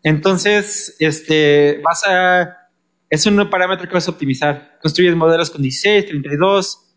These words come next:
sesenta y cuatro. Y este, si nuestros datos fueran datos de dos dimensiones y los metimos a doscientas cincuenta y seis dimensiones, solo necesitamos representarlo con dos dimensiones. ¿Sí, no? Entonces ahí solo necesitarías dos dimensiones.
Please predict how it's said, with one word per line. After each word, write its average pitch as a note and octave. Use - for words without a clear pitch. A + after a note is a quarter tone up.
sesenta D3
y D#3
cuatro. G#3+
Y C#3
este, C3+
si -
nuestros G3+
datos A#3
fueran A#3+
datos A3
de F3+
dos F#3+
dimensiones G3
y D3+
los D3
metimos G3+
a F#3
doscientas E3
cincuenta D#3+
y C3+
seis E3+
dimensiones, F#3
solo A3
necesitamos G#3
representarlo F3
con D#3
dos D3
dimensiones. D3+
¿Sí, F3
no? F#3
Entonces F3
ahí F#3+
solo G3+
necesitarías F3
dos E3+
dimensiones. D#3+